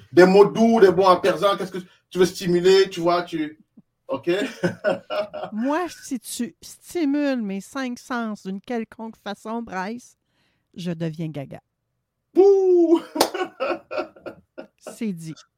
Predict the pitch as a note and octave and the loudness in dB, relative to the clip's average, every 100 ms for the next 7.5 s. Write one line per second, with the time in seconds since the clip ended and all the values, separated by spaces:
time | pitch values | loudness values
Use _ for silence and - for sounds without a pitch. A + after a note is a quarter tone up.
0 | _ _ - F4+ - F#3 F#3+ G3 E3+ A#3+ | _ _ -6 -6 -6 0 0 2 0 0
1 | A3 F#3+ G#3+ A3 - G3 - G3+ - F3+ | 0 -2 -4 -4 -8 -10 -12 -14 -10 -10
2 | - - - - - _ _ _ G4 - | -10 -14 -18 -20 -20 _ _ _ -6 -6
3 | - - - D#4 - - - _ - F3+ | -6 -6 -4 -2 -2 -4 -20 _ 0 2
4 | F3+ G3+ G3+ - E3+ F3+ E3 C#3+ - - | 4 2 0 0 0 2 2 -2 -12 -16
5 | - D#3 D#3+ F#3 F3+ - D3+ D3+ D#3+ - | -8 -6 -2 -2 -2 -8 -6 -4 -4 -6
6 | - - E3 E3 E3+ E3 E3+ D#3+ F3 E3+ | -14 -14 -12 -6 -6 -4 -4 0 0 -2
7 | D#3+ D3+ D#3+ F#3+ | -4 -8 -6 -6